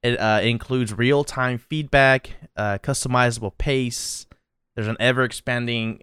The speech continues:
uh, song library with official recordings. Um, you basically learn how to play acoustic or electric guitar or bass with this game. Um, it is a subscription service. Um, and of course, they mentioned they'll keep adding songs to it.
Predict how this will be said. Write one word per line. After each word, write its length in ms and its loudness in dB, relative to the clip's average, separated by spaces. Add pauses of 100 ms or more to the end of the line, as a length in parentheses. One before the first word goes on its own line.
uh, 200 -2
song 300 0
library 800 2
with 120 -14
official 300 -12
recordings. 800 -4 (1040)
Um, 440 -6 (560)
you 140 -4
basically 520 2
learn 280 4
how 180 2
to 80 0
play 580 0
acoustic 680 -8
or 140 -4
electric 400 -4
guitar 440 0
or 40 -4
bass 600 -6 (380)
with 160 -6
this 160 -10
game. 380 -10 (1400)
Um, 200 -6
it 140 2
is 160 4
a 60 -4
subscription 560 -2
service. 640 -2 (680)
Um, 480 -2
and 260 0
of 100 -6
course, 180 -2
they 80 0
mentioned 300 -2
they'll 140 -2
keep 220 -10
adding 320 -2
songs 400 -6
to 180 -6
it. 140 -4